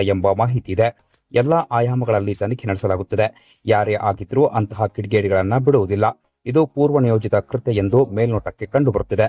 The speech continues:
ಅವರ ವಿರುದ್ಧ ಕ್ರಮ ಜರುಗಿಸುತ್ತೇವೆ. ಘಟನೆ ನಡೆದ ಇಪ್ಪತ್ನಾಲ್ಕು ಗಂಟೆಗಳಲ್ಲಿ ಸ್ಥಳಕ್ಕೆ ಭೇಟಿ ನೀಡಿದ್ದೇವೆ. ದುಷ್ಕರ್ಮಿಗಳ ವಿರುದ್ಧ ಕಠಿಣ ಕ್ರಮವನ್ನ ಜರುಗಿಸುತ್ತೇವೆ ಅಂತ ಹೇಳಿದ್ರು.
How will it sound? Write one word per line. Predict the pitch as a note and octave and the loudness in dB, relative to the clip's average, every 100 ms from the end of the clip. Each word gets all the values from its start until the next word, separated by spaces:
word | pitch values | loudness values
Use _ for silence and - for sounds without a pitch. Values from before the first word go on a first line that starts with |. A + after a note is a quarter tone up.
| - | -2
ಅವರ | A2+ G#2 | -2 0
ವಿರುದ್ಧ | G2+ A#2+ A2+ C#3 C#3 | 0 -2 -2 -2 -2
ಕ್ರಮ | - A#2+ C3+ | -2 -2 0
ಜರುಗಿಸುತ್ತೇವೆ. | G#2 G2 - G#2+ A2+ - _ _ - - C3 | 0 -2 -4 0 0 -2 _ _ -20 -8 -2
ಘಟನೆ | C#3 E3 | 0 2
ನಡೆದ | D#3 B2+ C3+ D3 - _ - | 2 2 2 0 -4 _ -6
ಇಪ್ಪತ್ನಾಲ್ಕು | A#2+ - A#2 - G#2+ A2+ A2+ | -6 0 -2 -2 -4 -2 -2
ಗಂಟೆಗಳಲ್ಲಿ | G#2 G2 G2+ G2 B2+ | -2 0 0 2 0
ಸ್ಥಳಕ್ಕೆ | B2+ F#2+ - G#2+ | 0 -2 -2 -2
ಭೇಟಿ | F#2 C3 C3 | 0 0 0
ನೀಡಿದ್ದೇವೆ. | G#2+ F#2 F#2 G#2+ A2 - B2 | 0 -2 2 2 2 -2 -6
ದುಷ್ಕರ್ಮಿಗಳ | A#2 - G2+ F#2+ G2+ | -6 -4 -4 0 0
ವಿರುದ್ಧ | G2+ A#2+ - G#2 | 2 -2 -2 -6
ಕಠಿಣ | - B2 B2+ B2+ A2 | -4 -6 -2 0 -2
ಕ್ರಮವನ್ನ | - A2+ B2+ B2+ G2+ | -2 0 2 0 0
ಜರುಗಿಸುತ್ತೇವೆ | G#2 A2 A#2+ - G2+ F#2+ | -2 -2 -4 -2 0 0
ಅಂತ | F#2+ | 0
ಹೇಳಿದ್ರು. | B2+ A2+ E2 A2+ | -2 -2 0 0